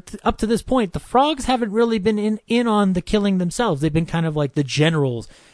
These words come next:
and, like, snakes and spiders and alligators are their army. And, uh, at the end, Jason Crockett left alone in his house listening to old-timey, uh,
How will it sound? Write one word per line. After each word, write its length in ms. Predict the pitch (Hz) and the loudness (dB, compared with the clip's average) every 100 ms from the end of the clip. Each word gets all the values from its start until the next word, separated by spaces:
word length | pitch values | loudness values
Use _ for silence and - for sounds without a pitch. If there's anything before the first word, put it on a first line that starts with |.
| - | -8
and, 120 | 156 | -4
like, 180 | 143 143 | -2 -4
snakes 520 | - - 170 180 - | -4 -2 0 -2 -4
and 100 | 143 | -8
spiders 600 | - - 156 170 156 147 | -8 -2 0 2 0 0
and 100 | 135 | -2
alligators 560 | 165 160 135 135 127 123 | 0 0 0 -2 -4 -6
are 60 | 123 | -6
their 180 | 123 | -6
army. 420 | 127 135 135 95 - - - - - | -4 -4 -4 -6 -16 -20 -20 -20 -4
And, 300 | 139 147 139 | 0 0 2
uh, 180 | 135 131 | 0 -2
at 160 | 156 - | -6 -2
the 140 | 147 | 2
end, 280 | 196 165 147 - _ - - - - _ - | 4 2 -2 -8 _ -20 -20 -20 -20 _ -14
Jason 340 | - 147 - 156 | -4 -2 -2 -2
Crockett 440 | 202 214 165 127 | 2 2 2 -2
left 260 | 139 151 - | 0 0 2
alone 280 | 165 175 170 | 4 4 2
in 80 | |
his 140 | 160 - | -2 -2
house 300 | 180 170 139 | 0 0 2
listening 380 | 160 - 156 156 | 0 2 0 0
to 100 | 139 | -2
old-timey, 760 | 156 160 160 151 165 165 156 - _ | 2 2 0 -2 0 0 -2 -6 _
uh, 280 | 202 151 147 | -2 -2 -2